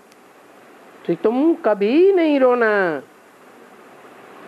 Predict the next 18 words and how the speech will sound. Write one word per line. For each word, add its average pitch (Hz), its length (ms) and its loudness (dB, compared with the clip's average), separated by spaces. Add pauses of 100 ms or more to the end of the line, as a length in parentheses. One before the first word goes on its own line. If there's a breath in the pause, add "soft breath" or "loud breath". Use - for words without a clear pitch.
(880)
इसमें 220 340 -2
भी 233 100 -4
खास 214 540 -4
तुम 233 160 -8
बच्चों 226 260 -4
को 220 120 -2
कहते 196 420 -4
हैं, 135 320 -8 (1800)
क्या? 202 380 -4 (1900)
तुम 320 220 -2
कभी 214 280 -2
नहीं 175 180 -2
रोना। 135 240 -6 (1200)
कौन 170 160 -4
से 214 140 -2
बच्चों 214 300 -2
को? 135 200 -4 (1500)
हैं? 220 380 -4